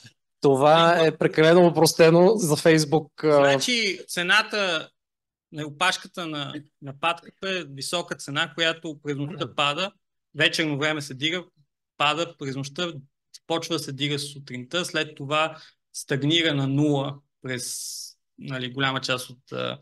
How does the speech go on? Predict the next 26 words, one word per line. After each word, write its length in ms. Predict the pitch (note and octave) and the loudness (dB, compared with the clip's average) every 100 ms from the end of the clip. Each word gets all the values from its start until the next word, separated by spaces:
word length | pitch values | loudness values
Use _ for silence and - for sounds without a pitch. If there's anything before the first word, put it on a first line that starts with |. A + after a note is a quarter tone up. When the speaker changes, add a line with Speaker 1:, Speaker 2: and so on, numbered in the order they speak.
| - - _ _ _ _ | -18 -20 _ _ _ _
Speaker 2:
а, 760 | - B2+ B2 A#2+ A#2+ A#2 A#2+ A#2 A#2 A2+ A#2+ _ _ A#2+ | -8 -6 -4 -6 -8 -10 -12 -14 -16 -18 -20 _ _ -18
а, 300 | A#2+ A#2+ B2 | -14 -14 -14
дневната 480 | A#2+ C#3+ C#3+ C#3 C3 | -4 -2 0 -2 -6
част 280 | C3+ B2 B2 | -6 -6 -8
на 240 | A#2+ A#2+ | -12 -12
денонощието 840 | A#2+ B2 B2 D#3+ F3+ G#3 G3+ G#3 F#3+ | -10 -8 -4 -2 -2 -4 -2 0 0
и 60 | D3+ | 0
след 300 | E3+ F3 F3 | -2 -4 -6
това 260 | D3+ E3 | -2 0
вечерта 460 | D3+ C#3+ - C#3 E3 | 0 -2 -6 -6 -4
между 240 | D3+ B2+ | -4 -4
седем 320 | B2 D#3+ D#3 | -2 0 0
и 80 | C#3+ | 0
девет 300 | C#3+ C#3+ C#3 | 0 0 -2
часа 380 | - - E3 F3 - _ _ _ _ | -4 -4 -4 -4 -8 _ _ _ _
отново 800 | C#3+ C#3 D#3 D#3+ D3+ C#3+ C3 - - _ | -6 -4 2 4 4 2 -2 -6 -16 _
скача 420 | - - C#3 C#3+ | -10 -4 -2 -2
нагоре 460 | C3 B2 B2+ B2+ A#2+ | -6 -4 -2 0 0
рязко 600 | C#3 E3 - G#3 G#3+ G#3+ - _ | 0 -2 -4 -6 -6 -6 -16 _
и 240 | E3 E3+ | -10 -8
от 140 | D#3+ D3+ _ | -8 -12 _
главата 540 | C#3+ C3+ C3+ D#3 D3+ C#3 | -4 -2 0 -2 0 -2
й 440 | D#3 E3+ E3+ D3+ _ C#3 | -2 -2 -4 -8 _ -18
стига 340 | - C#3+ C3+ | -12 -8 -6
някъде 380 | C3 B2+ B2+ - | -4 -4 -6 -12
там 240 | A#2+ A#2+ | -10 -10